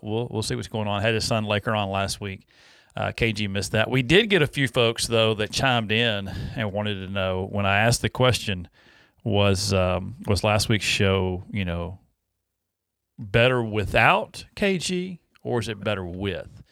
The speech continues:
And it's, um, on the poll, it's kinda in the middle right now. It's half and half. I'm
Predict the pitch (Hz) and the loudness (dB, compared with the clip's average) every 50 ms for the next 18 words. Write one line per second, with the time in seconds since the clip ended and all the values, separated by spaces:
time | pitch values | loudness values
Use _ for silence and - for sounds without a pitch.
0 | - - - - - - - - - - - 110 107 107 104 110 110 - - - | -20 -20 -20 -20 -14 -12 -12 -12 -10 -6 -2 0 0 0 0 -2 -2 -2 -2 0
1 | - 113 101 101 95 98 95 95 92 95 98 - - 113 120 120 110 - - - | 2 2 4 4 4 2 2 0 -4 -8 -12 -8 -4 -4 -2 -2 -2 -2 0 0
2 | - 151 147 123 107 95 95 101 - - - 120 104 95 98 - 110 101 95 90 | 2 2 2 2 2 0 0 -2 -4 -2 -2 -2 0 0 -2 -2 -4 -6 -6 -6
3 | 90 90 92 98 95 82 80 82 82 87 87 82 76 90 92 87 82 82 87 87 | -8 -6 -4 -2 -2 -2 -4 -4 -4 -4 -4 -4 -4 -6 -8 -8 -6 -6 -8 -8
4 | - - - 98 95 - - 87 85 - 98 95 85 - - - - | -6 -4 -4 -4 -4 -4 -8 -12 -12 -10 -10 -10 -10 -10 -14 -16 -16